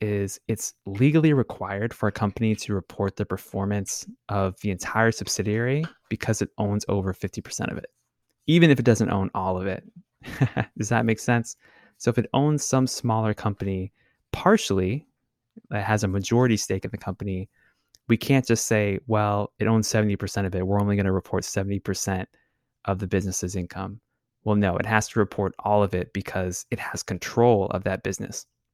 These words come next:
So the non-controlling interest, which is the minority interest, gets accounted for in the overall calculation.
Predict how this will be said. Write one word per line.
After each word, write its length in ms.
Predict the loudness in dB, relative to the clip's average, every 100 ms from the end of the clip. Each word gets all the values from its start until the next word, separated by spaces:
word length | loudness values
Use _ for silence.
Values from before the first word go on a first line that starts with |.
| _ _ _ _ _ _
So 180 | 2 4
the 140 | 4
non-controlling 800 | 0 0 2 2 2 2 2 2
interest, 600 | 0 -2 0 0 -2 -12 -14 -6
which 180 | -4 -4
is 80 | -4
the 100 | -4
minority 520 | -4 -4 0 2 0
interest, 540 | -4 -8 -8 -10 -10 _ _ _ _ _
gets 200 | 0 2
accounted 600 | 0 -4 0 2 2 0 -2 -12
for 540 | -6 -4 -2 -4 -8 _ _ _
in 100 | -4
the 140 | -2 0
overall 360 | 0 0 -2
calculation. 800 | -4 -4 -4 -6 -6 -6 -10 -10